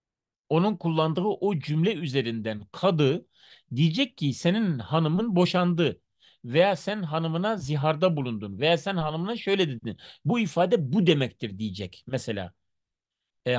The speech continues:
kadı o ifadenin ağızdan çıkan sudurunu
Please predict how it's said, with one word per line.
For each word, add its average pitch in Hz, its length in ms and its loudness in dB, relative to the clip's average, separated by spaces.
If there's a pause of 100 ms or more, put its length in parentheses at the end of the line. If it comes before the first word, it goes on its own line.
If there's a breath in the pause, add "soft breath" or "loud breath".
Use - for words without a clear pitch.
kadı 214 480 2 (320 soft breath)
o 226 300 2
ifadenin 165 1120 0
ağızdan 143 600 0
çıkan - 340 -6
sudurunu 165 760 2